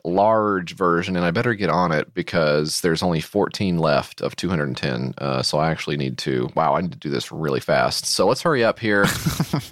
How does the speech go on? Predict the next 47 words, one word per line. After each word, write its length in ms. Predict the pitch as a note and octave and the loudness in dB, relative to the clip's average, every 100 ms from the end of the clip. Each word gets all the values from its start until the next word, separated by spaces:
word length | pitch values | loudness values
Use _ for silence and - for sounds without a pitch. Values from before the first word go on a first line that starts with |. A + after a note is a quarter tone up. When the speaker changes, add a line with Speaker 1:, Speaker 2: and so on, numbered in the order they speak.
| C#3+ | -2
Speaker 1:
It 120 | E3 D#3+ | 0 0
contains 420 | E3+ A3 A#3 G#3 | 0 -2 0 0
over 180 | E3+ E3+ | 0 0
two 220 | - B3 | -2 0
thousand 460 | C#4+ C4 B3 B3 | 4 4 4 0
quotes 280 | - E3 D#3 | 2 2 2
from 140 | F3 C3+ | 0 2
authors 380 | B2+ C3+ C#3 | 2 2 -2
spanning 340 | - C3 B2+ A#2+ | 0 0 0 -2
six 400 | - - D3 - | -2 -2 -2 -2
centuries. 840 | - A#2 - D2+ B1 G1+ - - - | -2 -2 -2 -4 -6 -6 -8 -8 -4
Uh, 140 | E2 D#2+ | -2 0
never 280 | G#2+ B2+ | 2 4
have 100 | G2 | 4
a 40 | E2+ | 4
dull 200 | D#2+ D#2+ | 2 2
moment. 300 | D#2+ E2 - | 2 0 -2
Discover 340 | - C#3 C#3+ | 0 0 0
something 320 | C3+ C#3 C3 A#2+ | 0 -2 -2 0
new 340 | A#2+ A#2+ B2 - _ _ _ _ _ _ | 0 2 0 -4 _ _ _ _ _ _
with 160 | C3 C3+ | -2 0
every 500 | B2 C3+ C#3+ C3+ C3+ | 0 0 -2 -4 -4
glance. 880 | B2 G#2+ G2+ F2+ D#2 - - - - | -2 0 2 2 0 -4 -6 -6 -2
Um, 720 | E2+ F2+ F2+ F2+ F2 F2+ F2+ - | 0 2 4 2 2 0 -4 -2
plus, 380 | D#3 F3 E3 C#3+ | 2 2 2 -2
you 100 | D#3 | -2
can 200 | D#3 C#3 | -2 -2
submit 460 | - C#3 C#3 C#3+ | -2 -2 0 0
your 220 | C3+ C3+ | 2 2
own 340 | A2+ D3 F3 E3 | 4 4 2 0
quotes, 720 | - B2+ F#2+ - - - - - | 2 2 2 0 -6 -6 -6 -4
um, 440 | F#2+ F#2 F2 F2+ - - - | 0 2 0 -2 -6 -14 -4
with 220 | G2 - | -4 -2
times 500 | - G#2+ F#2 F2 F#2+ | -2 0 0 -2 -2
in 140 | E2 | 0
them, 340 | D#2 B1+ B1+ D2+ | 0 -2 -2 -4
so 400 | - E2 D2+ D2+ | 0 2 2 2
you 180 | F2 G2 | 0 -2
get 160 | F#2+ | -4
to 60 | - | -6
be 120 | E2 | -2
a 80 | E2 | -2
part 280 | - F2+ E2+ | 0 0 2
of 120 | C#2+ | 0
the 120 | D#2 D2 | 0 2
author 320 | D#2+ - D#2 | 2 0 -6
clock 520 | - D2+ C2 - - | -2 0 0 -2 -10